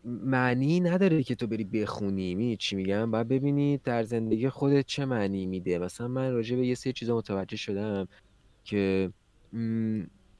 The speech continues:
ببین نگاه کن، البته اینم هست که گاردین انجلا یا به صورت کلی انجل ها، ام، از طریق اعداد خودشون رو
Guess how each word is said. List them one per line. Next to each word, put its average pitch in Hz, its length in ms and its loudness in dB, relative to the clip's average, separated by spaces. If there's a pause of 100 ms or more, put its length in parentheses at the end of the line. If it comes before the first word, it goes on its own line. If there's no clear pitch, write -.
(420)
ببین 127 120 2
نگاه 123 180 4
کن، 127 240 -2
البته 101 360 -2
اینم 117 240 -2
هست 101 320 -6
که 87 280 -2 (1200)
گاردین 110 680 2 (800)
انجلا 107 680 0
یا 101 140 4
به 98 80 0
صورت 113 240 -6
کلی 85 580 -6 (800)
انجل 104 580 0
ها، 101 520 -4 (400)
ام، 92 420 -6 (500)
از 104 360 -6
طریق 101 760 -4 (760)
اعداد 104 720 -2 (240)
خودشون 123 640 -4
رو 120 400 0